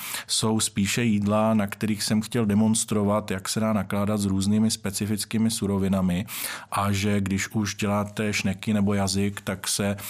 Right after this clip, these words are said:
eh, ty výsledné pokrmy mohou lišit od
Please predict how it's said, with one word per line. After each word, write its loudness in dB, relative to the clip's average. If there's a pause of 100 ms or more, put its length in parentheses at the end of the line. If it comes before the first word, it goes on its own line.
(240)
eh, 0
ty -2
výsledné 2
pokrmy 0
mohou 2
lišit -2
od -4